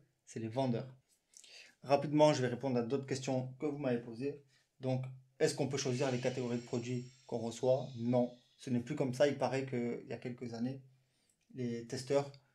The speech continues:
choisissaient les catégories de produits qu'ils voulaient recevoir. Donc, par exemple, I T, cuisine, euh, enfin, je sais pas.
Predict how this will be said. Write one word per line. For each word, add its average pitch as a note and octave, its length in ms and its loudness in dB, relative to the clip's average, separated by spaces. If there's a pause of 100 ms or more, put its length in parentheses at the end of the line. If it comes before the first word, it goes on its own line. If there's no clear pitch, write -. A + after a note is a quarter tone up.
(120)
choisissaient C#3+ 640 4
les C3+ 120 -4
catégories C3 380 2
de B2+ 40 -2
produits B2+ 220 -2
qu'ils B2 100 -6
voulaient A#2+ 120 2
recevoir. A#2 420 2
Donc, A#2 120 0
par G#2 100 -12
exemple, - 260 -10
I A#2 120 -8
T, A#2+ 260 -6
cuisine, A#2 680 -6
euh, A2 100 -14
enfin, A2 220 -20
je A2+ 100 -20
sais - 180 -10
pas. B2 320 -2